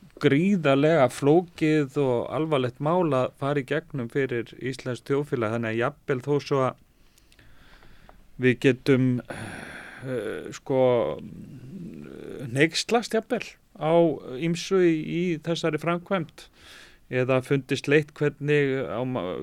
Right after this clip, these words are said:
svona haldið hefur verið að málum í því að, að þá eru í rauninni allar aðrar niðurstöður heldur en að staðfesta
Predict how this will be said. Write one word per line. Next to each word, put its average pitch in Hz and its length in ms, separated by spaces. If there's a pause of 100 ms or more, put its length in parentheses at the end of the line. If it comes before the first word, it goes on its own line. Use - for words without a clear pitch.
svona 143 240
haldið 147 400
hefur 139 160
verið 139 220
að 123 100
málum 160 400
í 175 160
því 185 240 (140)
að, - 140 (1200)
að 117 120
þá 127 140 (180)
eru 156 340
í 131 40
rauninni 143 560 (460)
allar 147 680 (640)
aðrar 143 480
niðurstöður 139 680
heldur 120 220
en 123 100
að - 80
staðfesta 127 720